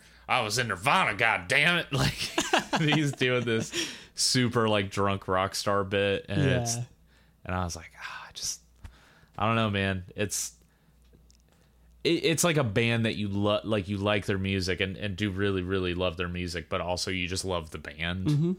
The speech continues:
Speaker 2: Yeah.
Speaker 1: So you really just can't find a reason to not like 'em, you know what I mean?
Speaker 2: Right.
Speaker 1: Even if they do shitty music, and, which I feel like is possibly what is going on with you and Weezer.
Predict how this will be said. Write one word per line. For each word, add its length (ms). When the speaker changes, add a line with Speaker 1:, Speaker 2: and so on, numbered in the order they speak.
Speaker 2:
Yeah. 340
Speaker 1:
So 140
you 160
really 240
just 180
can't 380
find 260
a 40
reason 380
to 80
not 220
like 240
'em, 160
you 120
know 80
what 100
I 180
mean? 120
Speaker 2:
Right. 140
Speaker 1:
Even 200
if 120
they 100
do 160
shitty 280
music, 460
and, 140
which 160
I 80
feel 180
like 160
is 220
possibly 560
what 220
is 100
going 240
on 180
with 140
you 140
and 140
Weezer. 420